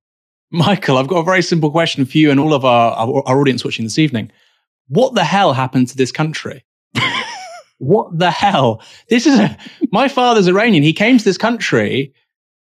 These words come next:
and he came to a country, he, I mean, and this was his experience when he came here, right? Stiff upper lip, very reserved. You really can't read people. You know, they're really, there's this veneer you can't get behind. It takes a while to get to know them.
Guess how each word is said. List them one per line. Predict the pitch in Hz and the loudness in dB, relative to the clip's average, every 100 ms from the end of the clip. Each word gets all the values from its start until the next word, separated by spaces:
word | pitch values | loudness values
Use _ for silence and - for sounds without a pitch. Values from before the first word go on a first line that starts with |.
| _ _ - | _ _ -2
and | 165 | 2
he | 214 | 2
came | 220 226 | 2 0
to | 214 | 0
a | 196 | -2
country, | 202 - 180 | -2 0 2
he, | 185 180 - | 2 -2 -4
I | |
mean, | 175 | -2
and | 175 156 175 | 0 -2 -2
this | 202 | -2
was | 180 | -4
his | 185 | -4
experience | 185 - 320 208 135 | -4 -2 0 0 0
when | 135 | -4
he | 139 | -2
came | 208 208 | 2 2
here, | 117 | 4
right? | 117 156 - - | 2 0 -4 -20
Stiff | - - 151 | -12 -6 -2
upper | 139 135 | -2 -2
lip, | 127 123 - | -2 -2 -2
very | 143 139 | 0 2
reserved. | 123 107 123 117 - | 0 0 -2 -4 -8
You | 101 | -8
really | 127 120 | -6 -6
can't | - 113 110 | -4 -4 0
read | 113 107 | 0 -2
people. | 104 101 98 | -8 -8 -12
You | 104 117 | -14 -16
know, | 98 | -18
they're | 107 110 | -14 -4
really, | 131 123 | -2 -2
there's | 113 | -4
this | 113 - | -6 -10
veneer | 113 123 | -4 -2
you | 123 110 | -2 -2
can't | 123 123 | -4 -4
get | 120 - | -4 -6
behind. | 110 120 123 | -4 0 -2
It | - | -2
takes | 131 - | -6 -6
a | 120 | -2
while | 143 | -2
to | 117 | -2
get | - - | -8 -6
to | 117 | -2
know | 123 | -2
them. | 117 113 | -2 -4